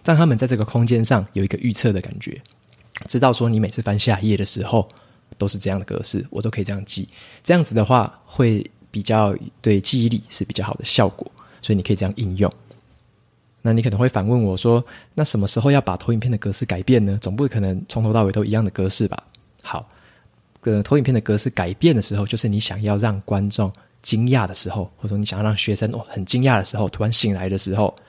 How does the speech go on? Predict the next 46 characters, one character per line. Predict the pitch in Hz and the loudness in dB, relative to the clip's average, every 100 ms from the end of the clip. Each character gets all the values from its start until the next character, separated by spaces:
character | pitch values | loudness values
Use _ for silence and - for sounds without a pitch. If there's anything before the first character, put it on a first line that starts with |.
| - - | -20 -6
有 | 95 | 0
一 | 110 | 0
个 | 120 | 2
很 | 107 92 | 0 0
大 | 131 123 | 0 0
的 | |
重 | - 143 110 | 2 2 2
点、 | 95 - | -4 -8
很 | - 107 | -10 -4
大 | 117 | -2
的 | 95 | -4
转 | - 95 | -4 -4
折 | 92 95 | -2 -2
的 | 92 | -2
时 | 92 | -2
候， | 98 - - - | -4 -4 -14 -10
这 | - | -2
时 | - | 0
候 | 123 | 2
你 | |
切 | 95 117 107 | 0 0 0
换 | |
一 | 101 | 0
下 | 101 | -4
格 | 87 | -6
式， | 90 98 - _ _ _ | -4 -4 -6 _ _ _
突 | - 131 | 0 2
然 | 147 | 4
你 | |
的 | 107 | 2
标 | 120 117 | 2 2
题 | 101 | 2
不 | 101 | -6
见 | - 110 92 | 0 0 0
了， | - _ _ _ | -8 _ _ _
突 | - 127 | 0 2
然 | 139 | 4
你 | 107 | 2
的 | 101 - - | 0 -4 -6
底 | - | -4
下 | 123 | -2
重 | - 107 | 0 -2
点 | 90 | -4
不 | 95 | -6
见 | - 107 | 0 0
了， | 90 | 0